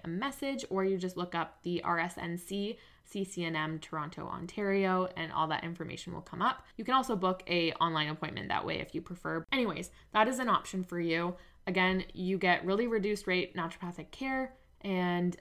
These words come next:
every day of the week that I work, so I work Tuesdays from eight A M until two P M on the mental health shift, and then Tuesdays from two P M till eight P M, just on a regular shift.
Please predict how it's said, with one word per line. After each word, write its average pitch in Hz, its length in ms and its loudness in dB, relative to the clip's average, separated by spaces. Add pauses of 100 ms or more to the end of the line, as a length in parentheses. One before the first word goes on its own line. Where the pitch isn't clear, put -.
(100)
every 220 280 0
day 190 300 2
of 214 100 -2
the 220 100 0
week 196 260 0
that 170 140 0
I 175 80 0
work, 156 320 -2
so 180 120 -6
I 165 100 0
work 165 260 -4
Tuesdays 202 580 2
from 170 420 0 (200)
eight 196 180 6
A 202 120 6
M 170 220 4
until 170 640 2 (180)
two 247 140 -4
P - 160 -4
M 220 220 2
on 180 100 2
the 175 80 0
mental 156 300 -4
health 240 280 4
shift, 226 360 0 (240)
and 190 120 0
then 160 400 2
Tuesdays 160 540 0
from 151 360 -4 (260)
two 226 180 0
P 190 180 0
M 165 220 4 (100)
till 160 540 -2
eight - 240 -2
P - 160 -4
M, 165 320 0 (380)
just 185 180 -4
on 165 140 -2
a 156 40 -4
regular 156 440 -2
shift. 214 420 -2